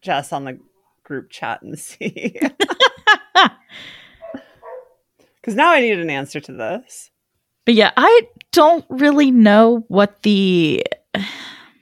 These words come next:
Speaker 2: weight of having Nanami as the cow or, like, the symbolism or meaning, but I don't know that there's any meaning or symbolism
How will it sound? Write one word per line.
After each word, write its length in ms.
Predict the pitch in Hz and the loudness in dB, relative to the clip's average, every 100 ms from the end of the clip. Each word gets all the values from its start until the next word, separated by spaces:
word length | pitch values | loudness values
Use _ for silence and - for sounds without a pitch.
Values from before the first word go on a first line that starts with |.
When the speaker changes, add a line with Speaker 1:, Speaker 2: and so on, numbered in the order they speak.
| _ _ _ _ _ _ _ _ _ _ | _ _ _ _ _ _ _ _ _ _
Speaker 2:
weight 640 | 190 170 196 233 - - - | -8 2 4 4 0 -6 0
of 500 | 185 180 180 170 160 160 165 - _ _ _ _ _ | 4 6 6 6 6 2 0 -8 _ _ _ _ _
having 440 | - 208 202 196 | -4 0 2 2
Nanami 640 | 180 170 151 160 185 190 202 - _ _ _ | 2 4 4 4 4 4 2 -2 _ _ _
as 220 | 170 185 | 2 2
the 120 | 170 | 0
cow 720 | 170 190 190 220 247 254 233 - | 0 2 4 4 6 6 4 2
or, 480 | 180 180 165 156 151 | 4 6 6 4 0
like, 280 | 165 160 - | -2 -4 -4
the 80 | 175 | -8
symbolism 640 | - 254 277 240 240 226 | 0 0 4 2 4 2
or 80 | 196 | 2
meaning, 540 | 185 190 202 208 208 - _ _ _ _ _ _ | 2 2 4 4 2 -2 _ _ _ _ _ _
but 180 | 226 247 | 0 2
I 120 | 254 | 2
don't 180 | 370 392 | 2 4
know 140 | 254 | 4
that 180 | 254 262 | 4 2
there's 240 | 240 220 - | 2 2 2
any 420 | 196 208 185 160 _ _ _ _ _ | 2 4 2 -4 _ _ _ _ _
meaning 580 | 180 190 208 208 185 165 | 2 6 6 6 4 0
or 180 | - 160 | 0 -2
symbolism 1080 | - - 190 196 180 156 135 127 104 151 | -2 -2 2 4 4 2 -2 -4 -6 -10